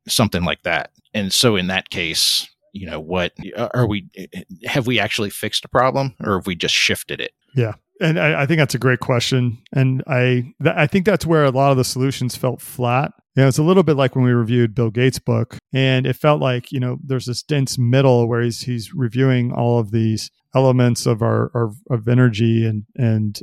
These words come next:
Speaker 2: um, how we make things, how we build things, how we consume things and get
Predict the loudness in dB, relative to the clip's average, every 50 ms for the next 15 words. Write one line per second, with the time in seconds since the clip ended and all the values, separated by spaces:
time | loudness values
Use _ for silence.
0 | -2 0 0 2 0 0 -2 -4 -6 -10 _ _ _ _ 2 4 4 4 4 4
1 | 4 2 2 2 2 4 4 2 2 2 0 0 2 2 2 2 2 2 0 0
2 | 0 0 0 -2 -2 -2 -2 -2 -4 -4 -8 -2 0 2 2 2 4 2 2 2
3 | 2 0 -2 -2 -2 -2 -4